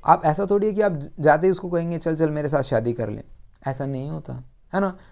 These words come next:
सोशली नॉर्म्स क्या कहते हैं, पहले आप जान पहचान करेंगे, फिर आप अपने पेरेंट्स, उनके पे-, पेरेंट्स से बातचीत करेंगे,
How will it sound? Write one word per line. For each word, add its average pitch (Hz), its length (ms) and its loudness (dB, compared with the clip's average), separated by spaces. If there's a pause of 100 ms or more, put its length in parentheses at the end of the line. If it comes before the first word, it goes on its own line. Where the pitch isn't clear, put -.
(140)
सोशली 208 360 2
नॉर्म्स 214 300 0
क्या 214 120 0
कहते 196 240 -2
हैं, 196 100 -4
पहले 175 180 -2
आप 170 140 -4
जान 143 260 0
पहचान 139 400 -2
करेंगे, 143 280 -6
फिर 143 140 -6
आप 139 120 -2
अपने 151 240 -6
पेरेंट्स, 139 420 -6
उनके 139 300 -6
पे-, 123 380 -6
पेरेंट्स 135 340 -4
से 143 60 -4
बातचीत 127 440 -2
करेंगे, 143 400 -6